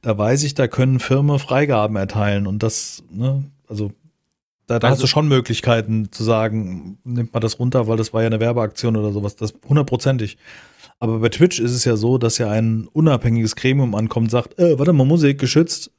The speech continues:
Speaker 1: jetzt gibt's auf die Finger.“ Weißt du? Also das, das ist halt so, ja. Unbefriedigend. Wie ja, ich hab's schon immer gesagt, seit diese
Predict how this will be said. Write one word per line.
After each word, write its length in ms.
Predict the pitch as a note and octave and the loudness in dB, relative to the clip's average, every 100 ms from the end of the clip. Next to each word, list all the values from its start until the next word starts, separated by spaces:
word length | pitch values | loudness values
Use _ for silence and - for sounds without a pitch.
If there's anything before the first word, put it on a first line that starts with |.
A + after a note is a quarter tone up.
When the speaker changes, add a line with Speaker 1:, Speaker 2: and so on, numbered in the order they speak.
| _ | _
Speaker 1:
jetzt 180 | C3+ - | -10 -8
gibt's 160 | C#3 | -10
auf 100 | B2+ | -10
die 100 | - | -8
Finger.“ 360 | A#2 D#3 A2+ G#2 _ _ _ _ _ _ | -4 0 -2 -4 _ _ _ _ _ _
Weißt 160 | G2+ - | -14 -8
du? 140 | C3+ C#3 | -8 -8
Also 140 | A2+ G#2+ | -6 -4
das, 420 | A#2+ A#2 - - _ - _ _ _ _ _ _ _ _ - | -4 -4 -6 -10 _ -20 _ _ _ _ _ _ _ _ -12
das 80 | |
ist 200 | A#2 A#2 | -12 -6
halt 180 | B2 A#2 | -6 -6
so, 400 | - - G2+ G#2 G#2 | -10 -10 -8 -8 -4
ja. 200 | G#2+ G2+ - _ _ _ _ _ _ _ _ _ _ _ _ _ - _ _ _ _ | -4 -6 -10 _ _ _ _ _ _ _ _ _ _ _ _ _ -20 _ _ _ _
Unbefriedigend. 580 | G#3 F#3+ - D3 A#2+ A#2+ | 4 4 4 2 2 2
Wie 100 | F3 | 4
ja, 220 | F3 E3+ | 4 2
ich 160 | C#3+ D3+ | 0 -2
hab's 100 | - | -4
schon 120 | F3+ | 0
immer 160 | F#3 | 2
gesagt, 260 | E3 A#2+ A2+ | 2 0 0
seit 260 | C3 D3+ D3+ | 0 0 -2
diese 600 | D3+ D3+ D3+ D3+ D#3+ | 0 2 4 2 0